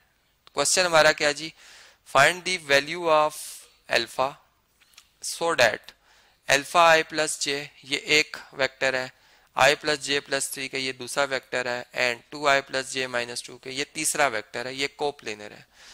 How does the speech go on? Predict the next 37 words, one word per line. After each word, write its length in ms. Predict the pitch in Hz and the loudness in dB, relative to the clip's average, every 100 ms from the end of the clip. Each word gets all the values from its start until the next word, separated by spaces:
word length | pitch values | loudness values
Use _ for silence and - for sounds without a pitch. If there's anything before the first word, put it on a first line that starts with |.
| - - - - | -20 -20 -2 0
अब 140 | 175 | 2
ये 100 | 214 - | 0 0
गिवन 300 | 165 160 151 | 0 2 0
है 220 | 113 113 131 | -2 -12 -8
कि 60 | 151 | -4
ये 160 | 147 | -4
कोप्लेनर 640 | 147 151 139 127 113 107 107 | -4 -4 -6 -10 -16 -16 -16
है, 60 | |
हमें 240 | 117 135 156 | -12 -6 -4
सिर्फ 220 | 185 - | -4 -4
अल्फा 340 | 147 139 156 | -4 0 0
की 140 | 151 139 | 0 -4
वैल्यू 240 | 117 117 | -6 -8
फाइंड 300 | - 110 113 | -10 -12 -12
करनी 340 | 117 113 117 | -20 -20 -20
है, 100 | 120 - | -20 -18
ठीक 180 | 143 151 | -10 -8
है। 120 | 139 - - - - - - | -8 -10 -20 -20 -20 -20 -4
तो, 320 | 160 165 160 _ | -2 0 -4 _
अ, 320 | - - 139 139 | -14 0 2 4
by 200 | 139 151 156 | 6 6 4
scalar 460 | - 170 170 185 | 0 0 0 0
triple 360 | 175 165 - 165 | -2 -8 -6 -6
product, 580 | 160 151 147 147 _ - _ - | -2 -2 -2 -6 _ -20 _ -16
ठीक 160 | 139 143 | -10 -6
है, 80 | |
यहाँ 200 | 135 131 | 0 0
पे 60 | 135 | 0
चले 200 | 143 139 | -4 -6
मैं 80 | 139 | -6
सॉल्यूशन 380 | - - - 147 | -8 -8 -6 -6
जब 120 | 143 | -6
स्टार्ट 340 | - 131 127 | 2 2 2
करूँगा 420 | - 131 135 135 135 _ - - _ _ | -4 -12 -8 -6 -8 _ -20 -20 _ _
तो 80 | 139 | -4
मैं 80 | 139 | 0
लेट 480 | 135 143 - - | 4 2 2 -10